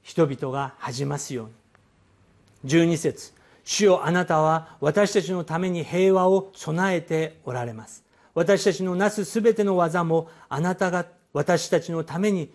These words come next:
してくださったのです。」皆さん、私たちは平和を備えてくださる神様の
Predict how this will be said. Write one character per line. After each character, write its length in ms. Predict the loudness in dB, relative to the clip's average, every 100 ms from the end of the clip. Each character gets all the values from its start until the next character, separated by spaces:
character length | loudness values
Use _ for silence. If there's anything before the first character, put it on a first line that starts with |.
| _
し 140 | -16 -2
て 300 | -2 -2 -6 _
く 100 | -8
だ 120 | -6
さ 140 | -4 -6
っ 80 | -8 -12
た 200 | -14 -14 _ _ _ _ -14
の 120 | -8
で 140 | -8 -8
す。」 200 | -14 _ _ _ _ _ _ _ _ _ _ _ _ _ _ _ _ _
皆 140 | -4 -4
さ 220 | -2 -4
ん、 160 | -6 -12 _ _
私 280 | -6 -2 0
た 100 | 0
ち 140 | -4 -2
は 320 | 0 -2 -6 _
平 260 | 0 0
和 120 | 2 0
を 80 | -2
備 340 | -4 -2 -2
え 60 | -2
て 80 |
く 100 | -4
だ 120 | -6 -6
さ 160 | -6
る 140 | -6 -8
神 220 | -4 -4
様 320 | -2 -4 -6
の 320 | -4 -4 -6